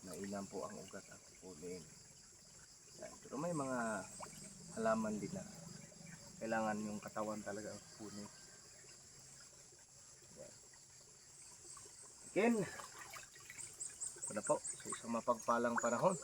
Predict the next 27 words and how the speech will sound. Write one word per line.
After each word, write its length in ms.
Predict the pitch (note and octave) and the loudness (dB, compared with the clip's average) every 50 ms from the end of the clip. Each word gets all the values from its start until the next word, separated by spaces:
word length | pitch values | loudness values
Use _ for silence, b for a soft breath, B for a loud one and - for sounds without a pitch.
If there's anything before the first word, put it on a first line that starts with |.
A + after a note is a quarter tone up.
| - - | -4 -4
So, 400 | - B2 B2 A#2+ B2 B2 A#2+ A2+ - - - - - - - - - - - - - - | 0 2 4 6 6 6 6 4 2 -2 -6 -8 -8 -8 -8 -8 -10 -10 -10 -10 -6 0
ang 320 | - A#2 B2 B2 B2+ C3+ C3+ | 4 6 6 8 6 6 8
ano 240 | C#3+ D3+ E3 E3 E3 | 10 10 12 10 10
na 80 | C#3 | 10
to, 160 | C#3+ C#3 C3+ | 10 8 8
kahit 160 | B2 B2 C3+ C3 | 8 4 4 4
po 160 | - C3 B2+ | 4 2 2
sa 160 | C3 C3 B2+ | 2 0 0
siyensya, 560 | - C#3+ C#3+ E3 F3 D#3+ - C#3 C3+ D3 D#3+ - - - - - - - - | 4 6 6 6 6 6 8 10 10 10 10 6 -2 -14 -16 -16 -16 -12 -6
ah, 160 | - F2+ G2 | -4 -2 -2
mayaman 480 | F2+ F#2+ G2+ A2 A#2 A#2+ A#2+ A#3+ A#2 A#2 | 0 2 6 8 10 10 10 10 8 6
po 80 | A2 G#2 | 4 0
ito 160 | G2+ - A2 | 0 -2 -2
sa 160 | - - - | 0 2 2
alkaline. 480 | G#2+ G#2+ - - G2+ G2 F#2+ G#2+ G#2 G2+ G#2 | 2 2 2 2 4 4 4 4 2 0 -4
Kaya 240 | G#2 G2 G2 F#2+ F2+ - - - - - - - - - - - - | -4 -2 -2 0 -2 -2 -4 -10 -20 -20 -18 -18 -18 -20 -20 -20 -10
ito 100 | - - - - | -4 -2 0 0
ay 320 | A2+ A2 A2 A2 G#2+ G2 | 2 2 0 0 -2 -4
ginagamit, 560 | - A2+ - G#2 - G#2+ G#2+ G#2+ G#2 G3+ - - | -6 -4 -4 -2 2 4 4 4 4 2 -4 -6
mga 240 | - G2+ G2 - | -8 -8 -6 -6
kapatid 380 | G2 - - G#2 - - G2+ - | -4 -2 -2 -2 -2 -4 -8 -6
natin, 240 | G2+ G2 - G#2 G2 - | -6 -6 -6 -6 -10 -8
Century 400 | - A#2+ A2 - - A#2 A#2+ A2+ - | -6 -8 -6 -4 -2 -2 -2 -2 -2
people, 380 | - B2+ B2 - A#2+ A#2 A#2 A2 A2 | -2 -4 -2 0 0 0 0 0 -2
mga 160 | G2+ F#2+ F#2+ | -6 -6 -4
tribong 320 | - A2+ A#2+ A#2+ B2 A#2 A#2 | -2 0 0 0 2 0 2
Blaan 400 | G#2+ A#2 A#2+ A2+ - G#2+ G#2 | 6 8 8 8 6 4 0